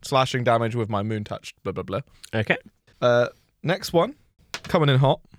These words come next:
Speaker 1: I realise I'm doing it this way around again. <laughs> Four, twenty-two.
Speaker 2: Also hits.
Speaker 1: Four.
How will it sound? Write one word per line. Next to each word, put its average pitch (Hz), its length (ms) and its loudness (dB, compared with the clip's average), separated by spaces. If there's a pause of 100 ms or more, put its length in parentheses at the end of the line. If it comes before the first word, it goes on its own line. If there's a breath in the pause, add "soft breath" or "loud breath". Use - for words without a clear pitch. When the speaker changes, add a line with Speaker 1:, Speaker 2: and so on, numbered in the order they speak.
(460)
Speaker 1:
I 110 60 0
realise 120 200 4
I'm 104 120 0
doing 98 160 2
it 87 40 -8
this 107 120 -6
way 101 80 0
around 92 220 -2
again. 98 240 -2 (180 soft breath)
<laughs> - 160 -20
Four, 147 320 2 (340 loud breath)
twenty-two. 160 520 2 (360)
Speaker 2:
Also 113 260 2
hits. - 380 -2 (300)
Speaker 1:
Four. 175 460 2